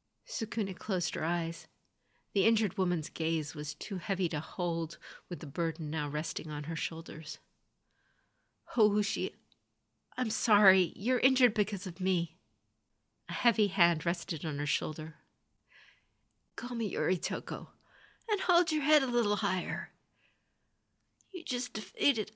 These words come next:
an armored Windblade demon, a Kamakiri Zaka. That's no small feat for a beginner." "Beginner?" Sukune puffed out her cheeks.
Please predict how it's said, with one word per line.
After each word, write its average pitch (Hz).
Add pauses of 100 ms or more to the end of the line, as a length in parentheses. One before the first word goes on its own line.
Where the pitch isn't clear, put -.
an 254
armored 285 (160)
Windblade 254
demon, 160 (880)
a 220
Kamakiri 262
Zaka. - (880)
That's 494
no 311
small 233
feat -
for -
a 214
beginner." 147 (840)
"Beginner?" 339 (800)
Sukune 208
puffed -
out 170
her 175
cheeks. -